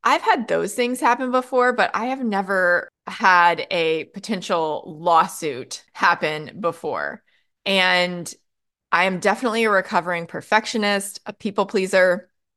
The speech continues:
I thought I was doing all the right things. We had done our research. And yet here I was, you know, my mind is going to all these places where I get a cease and desist letter and maybe I get sued and blah, blah, blah, blah, blah, blah, blah.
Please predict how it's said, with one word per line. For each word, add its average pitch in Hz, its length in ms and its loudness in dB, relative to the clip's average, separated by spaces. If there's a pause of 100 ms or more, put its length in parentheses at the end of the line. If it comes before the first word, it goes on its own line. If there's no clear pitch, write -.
I 202 140 4
thought 208 260 8
I 202 60 4
was 220 180 4
doing 214 260 2
all 196 120 4
the 196 100 -2
right 190 260 2
things. 202 360 -2
We 202 140 -4
had 185 360 0
done 190 160 4
our 190 140 4
research. 190 760 -2 (400)
And 190 500 0 (400)
yet 196 520 4 (160)
here 202 300 4
I 180 160 6
was, 170 640 2 (680)
you 185 120 -6
know, 175 160 2
my 175 160 2
mind 180 240 0
is 185 80 -8
going 190 160 -4
to 190 80 -4
all 175 100 0
these 170 180 -8
places 196 460 -2
where 160 140 2
I 160 100 2
get 180 160 0
a 185 40 4
cease 196 300 -6
and 208 80 0
desist 226 460 2
letter 160 340 0
and 156 160 -8
maybe 165 280 -4
I 190 100 2
get 208 200 0
sued 202 580 0
and 160 180 -8
blah, 170 140 0
blah, 190 100 -2
blah, 220 200 2
blah, 233 120 4
blah, 233 180 4
blah, 202 120 -4
blah. 92 280 -4